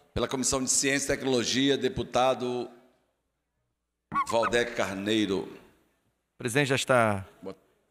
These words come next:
Speaker 2: chegou numa fase que está antevendo as questões de ordem. Eu queria dizer ao deputado Samuel Malafaia que o projeto é importante. Ele se ocupa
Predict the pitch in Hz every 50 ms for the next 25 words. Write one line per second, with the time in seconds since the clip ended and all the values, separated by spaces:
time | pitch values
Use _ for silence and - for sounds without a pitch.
0 | _ _ _ _ _ _ _ _ _ _ _ _ _ _ _ _ _ - - 131
1 | 123 139 139 139 135 120 - - 139 139 147 139 135 - 147 - - - 135 120
2 | 120 147 156 143 - 147 117 101 123 127 127 123 107 107 104 101 - - - _
3 | _ _ _ - 117 - - 127 117 - - - 113 120 117 113 107 98 95 95
4 | 90 87 90 87 104 110 - 120 110 110 113 110 107 107 104 101 95 87 87 -
5 | - - - _ _ _ _ _ - 117 117 131 131 123 127 127 - 127 123 -
6 | - 127 127 123 123 123 120 117 - - - 135 139 135 - 123 - 127 120 131
7 | 123 - 131 131 - - 120 85 - - 123 127 131 143 143 - - - - -
8 | - - _ _ _ _ _ _ _ _ 127 127 120 - - 151 143 - - 147
9 | 175 175 170 175 117 113 104